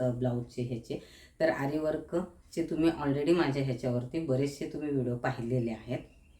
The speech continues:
तर क-, कधीतरी येतात, रेग्युलर माझ्याकडे आरी वर्कचं नाही आणि मी स्वतः करत नाही, मला शिकायचं. बघू आता कधी त्याला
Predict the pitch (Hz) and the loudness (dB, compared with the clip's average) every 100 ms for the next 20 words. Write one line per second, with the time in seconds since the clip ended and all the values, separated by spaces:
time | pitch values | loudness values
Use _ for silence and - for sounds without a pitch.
0 | _ _ - _ - - _ - 233 - | _ _ -20 _ -20 -20 _ -14 -12 -14
1 | - - - - 160 139 139 190 180 202 | -20 -20 -20 0 2 4 4 6 6 6
2 | 180 135 127 123 - 151 160 165 170 170 | 6 4 2 -4 -2 -2 2 2 4 4
3 | 139 143 139 165 135 123 123 127 - 156 | 4 2 2 2 2 0 0 -2 -2 0
4 | 190 180 185 185 156 156 151 143 135 240 | 0 0 0 -2 -2 -2 0 0 0 2
5 | 226 151 147 - 175 131 127 120 127 127 | 2 2 0 -2 0 -2 -2 -2 0 0
6 | 131 135 135 127 139 135 143 | -2 -4 -4 -2 0 2 2